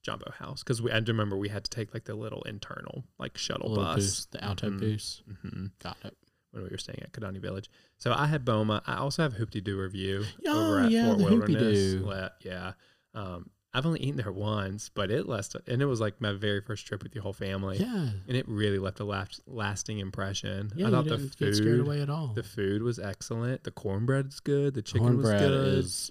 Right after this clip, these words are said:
Speaker 2: magical.
Speaker 1: And what I did not know at the time was
Speaker 2: It's bottomless.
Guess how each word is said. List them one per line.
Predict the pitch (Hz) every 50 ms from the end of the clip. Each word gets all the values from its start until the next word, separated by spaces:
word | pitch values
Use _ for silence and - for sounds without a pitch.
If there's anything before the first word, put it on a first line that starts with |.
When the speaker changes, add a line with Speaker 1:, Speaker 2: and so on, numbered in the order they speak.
| - _ -
Speaker 2:
magical. | 127 117 107 104 101 98 98 98 95 95 92 92 90 90 90 - 92 - - - - - 90 92 90 87 87 85 82 80 82 90
Speaker 1:
And | - 135 123 117
what | 113 117
I | 120 117 110 104 _ -
did | - 113 139 175
not | 190 196 170 - 131
know | 117 104 98 92 90
at | 92 92 -
the | - -
time | - - - - - 156 165 165 156 147 135 117 98
was | 90 87 87 87 85 87 87 90 95 98 - _ -
Speaker 2:
It's | 135 123 117
bottomless. | 117 123 127 139 165 175 156 123 104 95 101 - -